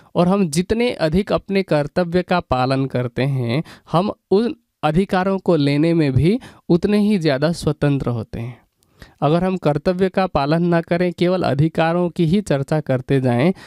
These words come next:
कि हमारे पास इतना बड़ा अधिकार है, ब्रह्मांड को मुक्ति देने का अधिकार है, राज्य को, हम खट्टरितों की वाणी पढ़ करके बौद्धिक रूप से भले ही ये कह दें कि जैसे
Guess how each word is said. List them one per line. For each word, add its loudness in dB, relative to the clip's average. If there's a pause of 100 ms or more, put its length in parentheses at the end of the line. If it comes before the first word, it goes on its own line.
(160)
कि 2
हमारे 0
पास -4
इतना 0
बड़ा 2
अधिकार -2
है, 0
ब्रह्मांड 2
को -2
मुक्ति 2
देने 0
का -2
अधिकार -2
है, -2 (260)
राज्य 2
को, -2 (300)
हम 0 (840)
खट्टरितों 2
की -2
वाणी 0
पढ़ 0
करके 0
बौद्धिक 0
रूप 2
से 0
भले 2
ही 2
ये 2
कह 0
दें 0 (280)
कि -2
जैसे 0